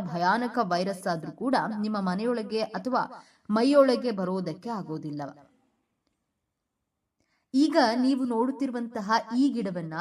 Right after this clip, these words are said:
ದೊಡ್ಡಪತ್ರೆ ಅಥವಾ ಅಜ್ವೈನ್ ಗಿಡ ಅಥವಾ ಕರ್ಪೂರವಲ್ಲಿ ಎಂಬಂತಹ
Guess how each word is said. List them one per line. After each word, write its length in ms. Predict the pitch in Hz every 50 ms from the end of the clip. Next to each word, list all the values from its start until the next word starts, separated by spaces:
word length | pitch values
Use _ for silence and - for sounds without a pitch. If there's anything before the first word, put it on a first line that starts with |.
| 196 214 196
ದೊಡ್ಡಪತ್ರೆ 540 | 175 160 165 185 - 175 165 - - 185 165
ಅಥವಾ 280 | 170 - 220 220 196
ಅಜ್ವೈನ್ 460 | 180 175 185 180 175 220 233 247 240
ಗಿಡ 200 | 220 180 185 160
ಅಥವಾ 560 | 175 170 - - 185 185 269 254 233 175 185 208
ಕರ್ಪೂರವಲ್ಲಿ 920 | 196 170 208 214 208 208 214 214 233 262 254 220 226 220 208 202 202 196
ಎಂಬಂತಹ 540 | 190 185 180 180 175 180 180 190 180 170